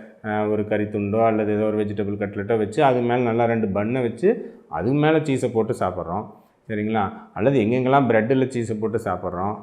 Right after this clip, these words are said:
சரிங்களா? மைதால செஞ்ச பிரெட்டில் சீஸை வச்சு சாப்பிட்றோம். So, நாம சாப்பிட்றதெல்லாம் குப்பை உணவுகளோட, அதிக ரிஃபைன்டு மாவு பொருட்கள் உள்ள உணவுகளோட சீஸை வச்சு சாப்பிட்டுட்டு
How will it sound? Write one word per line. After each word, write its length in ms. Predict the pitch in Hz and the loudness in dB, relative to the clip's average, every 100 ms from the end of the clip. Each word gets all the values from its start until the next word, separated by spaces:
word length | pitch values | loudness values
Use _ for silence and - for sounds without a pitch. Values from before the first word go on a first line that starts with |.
| - - | -14 -8
சரிங்களா? 400 | 104 101 104 101 | -4 -2 -2 0
மைதால 340 | 101 104 101 98 | 0 0 0 0
செஞ்ச 240 | 101 98 | -4 -4
பிரெட்டில் 420 | 92 98 110 113 | -2 0 2 0
சீஸை 200 | 110 101 | 0 -4
வச்சு 320 | 101 95 95 87 | -4 -6 -8 -10
சாப்பிட்றோம். 300 | 92 110 117 - _ | -8 -8 -10 -16 _
So, 160 | - 113 | -8 -4
நாம 480 | 85 71 92 151 151 | -4 -4 -2 0 2
சாப்பிட்றதெல்லாம் 840 | 147 139 143 127 135 139 104 107 143 - - _ | 4 4 2 0 0 0 0 0 -4 -10 -20 _
குப்பை 420 | - 107 107 170 156 | -8 -6 4 6 6
உணவுகளோட, 720 | 139 123 110 101 90 98 - | 4 2 2 2 2 2 2
அதிக 400 | 95 95 135 151 | -2 -2 2 2
ரிஃபைன்டு 640 | 120 107 147 156 156 131 | 2 0 2 4 4 2
மாவு 400 | 90 90 156 175 | 0 4 4 6
பொருட்கள் 340 | 180 165 160 | 6 4 4
உள்ள 220 | 151 147 135 | 4 4 2
உணவுகளோட 460 | 127 135 123 123 151 | 2 2 4 4 2
சீஸை 380 | 156 151 151 135 | 2 0 2 2
வச்சு 320 | - 147 110 | 0 0 2
சாப்பிட்டுட்டு 580 | 110 95 87 87 113 | 2 -2 -6 -2 -2